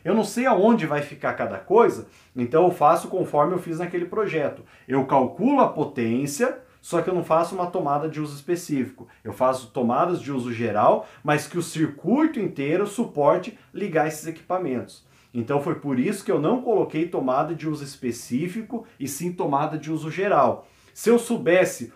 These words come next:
ó, o forno de micro-ondas vai ficar aqui, ele tem mais de dez amperes. Aqui eu colocaria uma tomada de uso específico. Ó, o forno vai ficar aqui e ele tem mais de dez amperes. Eu colocaria ali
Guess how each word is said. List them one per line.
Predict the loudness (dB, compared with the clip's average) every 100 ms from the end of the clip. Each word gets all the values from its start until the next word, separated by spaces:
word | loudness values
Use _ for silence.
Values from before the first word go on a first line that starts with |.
| -2
ó, | 2 4
o |
forno | 4 8 8 6
de | 0
micro-ondas | -4 2 2 2 0
vai | -4
ficar | -4 -2 -2
aqui, | -2 -2
ele | -2 -2
tem | 0
mais | 2 2 2
de |
dez | 0 0 -2
amperes. | -2 0 -2 -4 -12
Aqui | -8 -8
eu | -4
colocaria | -4 -2 -2 -2 -4 -6 -14 -2
uma | 0
tomada | 0 0 2 0 -2
de | -6
uso | -8
específico. | -6 -4 -4 -4 -6 -6 -10 4
Ó, | 6
o | 6
forno | 4 8 8 8
vai | 2 -2
ficar | -4 -2 -4
aqui | -2 -6 -6 -6 0
e |
ele | 0
tem | 0
mais | 2 4 2
de | 0
dez | -2 -2
amperes. | -4 -4 -2 -2 -4
Eu | -4
colocaria | -2 -2 -2 -2 -2 -2
ali | -2 -2 -4